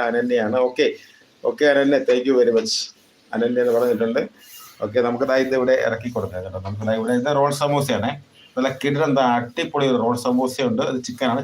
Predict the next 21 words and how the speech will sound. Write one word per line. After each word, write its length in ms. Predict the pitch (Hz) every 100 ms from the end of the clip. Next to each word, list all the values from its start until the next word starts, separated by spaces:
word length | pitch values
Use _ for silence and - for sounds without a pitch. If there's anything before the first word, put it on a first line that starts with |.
| -
ചിക്കൻ 200 | - 131
റോൾ 100 | 123 117
സമൂസ. 260 | 113 107 123 160 - - _ _ 120
പിന്നെ 160 | 123 120
അതായത് 260 | 120 123 123
സാധാ 200 | 117 123 127
സമൂസ. 260 | 110 110 123 160 - - _ _ _ _ _ _ _ - - - - 117
ആ, 20 | 120 123 123
thank 220 | 127 139 147
you 60 | 147
അനന്യ, 340 | 131 127 120 110 110 -
thank 180 | 117 117 127
you 80 | 123
so 80 | 117 110
much. 160 | 110 - - - _ _ - - _ 117
അപ്പൊ 120 | 110 123
നമുക്ക് 200 | 117 127
ദാ 40 | 127 -
കിടിലൻ 240 | 123 135 127
കിടിലൻ 260 | 127 127 127 -
അടിപൊളിയായിട്ടുള്ള 760 | 104 113 131 131 127 127 120 120